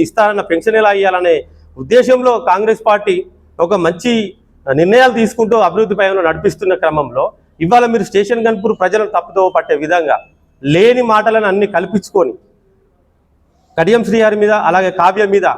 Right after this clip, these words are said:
వీళ్ళిద్దరైతే ఎట్లా అవినీతికి పాల్పడరు, వీళ్ళు ఏ రకంగా నిందలేసినా వీళ్ళ మీద, ఆ, మనం చే-, నిరూపించుకోలేమని ఒక తప్పుదోవ పట్టించే విధంగా నజీర్ గారిని అడ్డం పెట్టుకొని, ఇవాళ నజీర్ గారు, కడియం శ్రీహరి అల్లుడు గారు ఇలా ఉన్నారు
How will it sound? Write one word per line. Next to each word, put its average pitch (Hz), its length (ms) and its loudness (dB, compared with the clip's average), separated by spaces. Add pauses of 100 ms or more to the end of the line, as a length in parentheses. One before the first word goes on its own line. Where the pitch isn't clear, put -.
(320)
వీళ్ళిద్దరైతే 220 640 2 (200)
ఎట్లా 202 220 0 (120)
అవినీతికి 196 380 -2
పాల్పడరు, 180 460 -2 (200)
వీళ్ళు 190 180 2 (140)
ఏ 214 120 4
రకంగా 226 340 0
నిందలేసినా 202 520 0
వీళ్ళ 185 260 0
మీద, 175 120 2 (560)
ఆ, 135 100 -2
మనం 160 220 0 (120)
చే-, 180 200 2 (240)
నిరూపించుకోలేమని 202 840 0 (340)
ఒక 170 140 -2 (680)
తప్పుదోవ 240 480 4
పట్టించే 208 380 0
విధంగా 202 280 0
నజీర్ 170 440 0
గారిని 220 260 2 (640)
అడ్డం 170 320 0
పెట్టుకొని, 175 360 0 (280)
ఇవాళ 165 220 0
నజీర్ 202 300 0
గారు, 202 180 2 (160)
కడియం 175 200 0
శ్రీహరి 185 300 2
అల్లుడు 208 240 2
గారు 208 160 0
ఇలా 180 180 2
ఉన్నారు 196 280 0